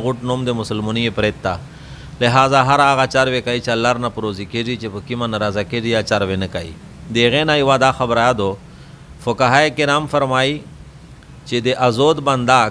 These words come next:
که نر وي او که ښځه وي، د هغې خرڅول چې دي، دا ناجایز دي، دا حرام دي. ځکه چې چاته چې ته یې شی ورکوې، اوې کم از کم ملیک جوړوې، ته وې پیسې ونه وخلې.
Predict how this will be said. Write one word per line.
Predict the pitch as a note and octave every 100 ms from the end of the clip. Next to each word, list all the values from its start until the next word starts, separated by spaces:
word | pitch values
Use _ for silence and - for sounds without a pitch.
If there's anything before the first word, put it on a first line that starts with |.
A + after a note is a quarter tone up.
| -
که | B2
نر | C3+ D#3
وي | D#3+
او | D#3 C3
که | B2
ښځه | A2 B2+ A#2+
وي، | G#2+
د | G#2
هغې | C#3 C3+ A2+
خرڅول | A#2 A2+ B2 C3
چې | A#2 B2
دي، | A#2+ B2+ B2 - - A#2
دا | A2+
ناجایز | C3 A#2+ A2 A2+ B2+ A#2
دي، | B2
دا | A2
حرام | G#2 G#2+ A2 G#2
دي. | F2+ D#2 - - - - -
ځکه | G2 C3+ D#3 D#3 D#3+ D3
چې | D3+ B2
چاته | C#3+ D3
چې | C#3+ C3+ -
ته | D3+ C#3+
یې | C#3+ C3+
شی | B2 C3+ C#3+
ورکوې، | B2 G2 G#2+ B2 G2 D2 - - - - - - - - - - - - - - B2
اوې | D3+ D#3
کم | D#3 D#3+
از | D#3
کم | - C#3+ C#3
ملیک | C#3 D#3 C#3+
جوړوې، | E3 D#3 D3 C#3
ته |
وې | D3 C#3
پیسې | C3 A#2+ C#3
ونه | D#3 D3 C3+
وخلې. | C3 B2